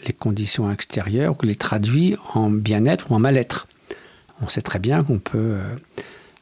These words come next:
euh, la, la façon dont fonctionne notre esprit peut éclipser les conditions extérieures jusqu'à un certain degré.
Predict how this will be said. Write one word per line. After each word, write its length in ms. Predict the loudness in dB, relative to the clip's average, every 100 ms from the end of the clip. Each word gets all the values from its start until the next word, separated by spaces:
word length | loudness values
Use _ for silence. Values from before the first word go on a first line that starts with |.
| -8
euh, 80 | -4
la, 180 | -2 -2 -4
la 100 | -6
façon 260 | -4 2 4
dont 140 | 2
fonctionne 340 | 2 2 4
notre 240 | 2 2 0
esprit 380 | -2 0 0 2
peut 220 | 0 0
éclipser 800 | -2 0 0 2 2 2 2 2 -4 -8
les 80 | -8 _
conditions 480 | -4 -2 0 -2 -2
extérieures 540 | -4 -4 -4 0 0
jusqu'à 200 | 0 -2
un 40 | -4
certain 320 | -4 -4 -4
degré. 420 | -2 0 0 -2